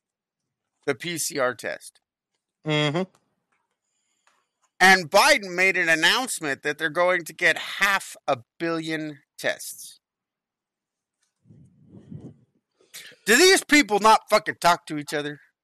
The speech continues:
Speaker 2: Wait, wait, wait, wait, wait, wait. Let me say this. Let me say this. I haven't said it in a while. And it was,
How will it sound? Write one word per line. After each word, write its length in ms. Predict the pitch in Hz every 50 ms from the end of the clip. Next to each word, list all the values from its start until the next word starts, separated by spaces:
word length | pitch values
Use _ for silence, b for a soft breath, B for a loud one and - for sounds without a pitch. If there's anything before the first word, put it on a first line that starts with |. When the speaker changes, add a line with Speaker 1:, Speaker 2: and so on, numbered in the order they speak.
| _ _ _ _ _ -
Speaker 2:
Wait, 220 | 156 170 143 -
wait, 180 | - 139 143 117
wait, 140 | - 135 123
wait, 140 | 117 127 117
wait, 160 | 117 120 113
wait. 180 | 113 113 - _ -
Let 120 | 139 143
me 80 | 139 131
say 140 | - 127
this. 260 | 113 110 101 - - -
Let 120 | - 110 113
me 60 | 120
say 160 | - - 113
this. 160 | 104 104 - -
I 80 | - 117
haven't 160 | 123 123 120
said 220 | - - 139 127
it 40 | 120
in 60 | 117
a 60 | 117 107
while. 420 | 107 117 113 110 104 104 110 _ b b b b b b b b b b _ -
And 80 | 110
it 40 | 123
was, 180 | 117 120 123